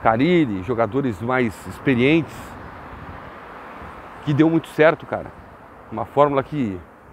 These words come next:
nos trouxe até a final do Campeonato Paulista com, até aqui, a segunda melhor campanha.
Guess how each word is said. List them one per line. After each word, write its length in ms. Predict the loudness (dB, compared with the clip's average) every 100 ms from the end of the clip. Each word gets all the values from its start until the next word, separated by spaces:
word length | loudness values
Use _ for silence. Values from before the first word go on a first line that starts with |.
| -20 -20 -20 -20 -20 -20 -20 -20 -20 -20 -16 -16 -14 -2
nos 200 | -2 0
trouxe 360 | 4 4 4
até 160 | 2 4
a 60 | 2
final 280 | 4 2
do 80 | 2
Campeonato 300 | 0 0 0
Paulista 480 | 0 0 0 -2 -6
com, 480 | -6 -6 -4 -6 -10 -14 -20 -18 0
até 260 | 2 6
aqui, 380 | 4 4 0 0
a 60 | 0
segunda 380 | -2 -4 -2 0
melhor 200 | 0 -2
campanha. 500 | -4 -4 -4 -4